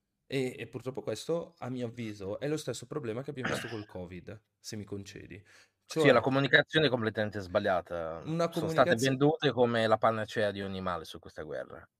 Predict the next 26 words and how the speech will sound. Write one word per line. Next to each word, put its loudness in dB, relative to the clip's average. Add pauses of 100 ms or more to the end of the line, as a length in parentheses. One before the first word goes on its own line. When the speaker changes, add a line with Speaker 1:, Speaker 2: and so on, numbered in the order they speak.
(200)
Speaker 1:
Yes. -6
Speaker 2:
eh, -12
vendendo 0
una 0
speranza 2
che -10
non -8
c'era, -6 (160)
né -10
storicamente, -4
né, -12 (680)
né -6
dal -2
punto -14
di -8
vista -8
fattuale, 2
perché -8
tutto -10
il -4
mondo -4
non -10
è -6
allineato -6
con -12
noi. -8